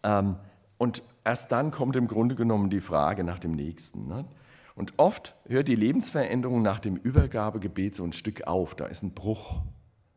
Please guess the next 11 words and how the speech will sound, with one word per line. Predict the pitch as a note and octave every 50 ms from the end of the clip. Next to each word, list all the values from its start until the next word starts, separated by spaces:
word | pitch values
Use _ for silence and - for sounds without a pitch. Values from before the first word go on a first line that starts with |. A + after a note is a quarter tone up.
| _ _ _ _ _ _ _ _ _ -
Ja, | - G2
ihr | G#2+
kennt | - - C3 C#3+
das | D#3 D3 -
vielleicht | C3 B2+ B2 B2 -
von | - B2+ A2 G#2
großen | G2 F#2+ A2 B2 C#3 C#3
Evangelisationsveranstaltungen. | B2+ A2+ A2+ A#2 A2 G#2+ A2 G2 G2+ G#2 F#2+ - - G2 G2+ A2+ D#3 - - C3 B2 A#2 B2+ - - - A#2+ A#2+ A#2 A#2+ A#2+ B2 A#2+ A#2+ A#2 A#2+ - - - _ -
Da | - G#2
wird | A2 B2 - -
oft, | C3 D3 - - -